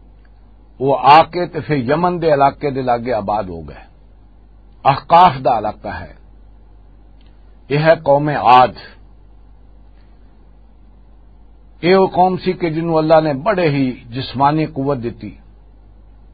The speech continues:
اور یہ بڑے ہی تند خو سن، دوسرے قبیلیاں تے حملے کردے سن تے غارت گری کردے سن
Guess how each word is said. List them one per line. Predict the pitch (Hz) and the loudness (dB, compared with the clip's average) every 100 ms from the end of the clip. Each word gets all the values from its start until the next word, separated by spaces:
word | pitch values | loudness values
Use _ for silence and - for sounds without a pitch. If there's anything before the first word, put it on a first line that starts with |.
| - - - - - - - - - - - - - - | -20 -20 -20 -20 -20 -20 -20 -20 -20 -20 -20 -20 -20 -8
اور | 120 | -4
یہ | |
بڑے | 127 135 147 151 | 0 2 4 2
ہی | 131 127 117 - - - - - - - - - - | 0 -4 -6 -12 -20 -20 -20 -20 -20 -20 -20 -18 -6
تند | 139 139 | -4 -4
خو | - 156 | -2 -2
سن، | 160 139 135 - - - - - - - - - - - - - - - - - - - - - - - | -2 -6 -10 -14 -20 -20 -20 -20 -20 -20 -20 -20 -20 -20 -20 -20 -20 -20 -20 -20 -20 -20 -20 -20 -20 -18
دوسرے | - 135 135 143 - | -8 -6 -4 -6 -6
قبیلیاں | 123 131 135 139 | -6 -4 -2 -4
تے | 135 127 107 - - - - | -4 -6 -8 -14 -20 -14 -4
حملے | 147 160 165 | 0 2 2
کردے | 147 135 147 | 2 0 -2
سن | - 131 127 | -4 -6 -6
تے | 123 | -6
غارت | 107 123 143 | 0 2 0
گری | 110 127 135 | -4 -6 -4
کردے | 123 107 127 | -6 -6 -8
سن | - 113 | -8 -10